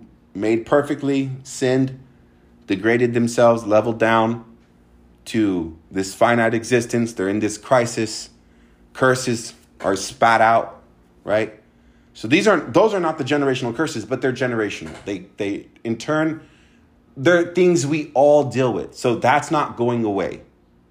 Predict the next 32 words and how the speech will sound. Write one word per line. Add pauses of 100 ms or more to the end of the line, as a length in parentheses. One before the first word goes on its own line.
(800)
That's
not
going
away
until, (400)
you
know,
we
meet
Jesus
in
the
sky,
and
then
we
come
back
with
him
in
the
second
coming,
and
then
he
establishes
his
kingdom
on
earth,